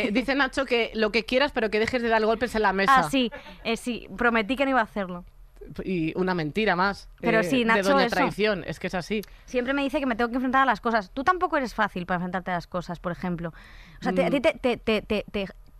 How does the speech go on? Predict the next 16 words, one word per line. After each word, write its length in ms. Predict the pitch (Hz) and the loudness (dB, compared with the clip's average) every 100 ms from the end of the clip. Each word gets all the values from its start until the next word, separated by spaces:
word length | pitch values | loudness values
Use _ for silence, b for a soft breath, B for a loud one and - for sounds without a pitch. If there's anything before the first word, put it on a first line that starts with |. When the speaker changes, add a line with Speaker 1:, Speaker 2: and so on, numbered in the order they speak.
| - | -8
Speaker 2:
te 120 | 226 | -6
supone 320 | 208 233 240 285 | -4 -2 0 0
un 80 | |
problema 380 | 285 269 269 262 | 0 0 2 0
hacerle 400 | 233 220 226 226 | 0 -4 -2 0
daño 240 | 214 208 202 | 0 0 -2
a 40 | |
alguien 220 | 196 196 | -2 -4
diciendo 280 | 190 180 202 | -6 -6 -6
una 160 | 196 185 | -4 -2
verdad. 340 | 180 175 202 | -2 2 2
Speaker 1:
Hombre, 180 | 185 202 | 2 0
es 100 | 180 | -2
que 100 | - | -4
yo, 220 | 160 165 - | -2 -4 -4
si, 200 | - | -10